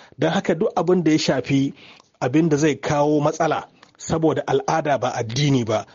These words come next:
to, shari'a kullum tana kore shi ga zamantakewar mutane. Kenan idan laifin nan ya zamo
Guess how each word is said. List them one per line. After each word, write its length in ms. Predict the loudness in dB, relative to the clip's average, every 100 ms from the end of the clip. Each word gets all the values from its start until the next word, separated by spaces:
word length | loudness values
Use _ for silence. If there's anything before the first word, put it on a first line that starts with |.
| -20 -10 -4
to, 80 | 0
shari'a 340 | 0 0 0
kullum 340 | 2 2 2
tana 280 | 0 0 -2
kore 440 | -4 -2 0 0 0
shi 220 | -2 0
ga 100 | 0
zamantakewar 600 | -2 -4 -6 -2 0 0
mutane. 440 | -2 -2 -4 -6 -10 -20 -20 _
Kenan 320 | -4 0 2 2
idan 240 | 2 2 2
laifin 320 | 2 2 0
nan 180 | 0 0
ya 100 | 0
zamo 420 | 2 2 2 0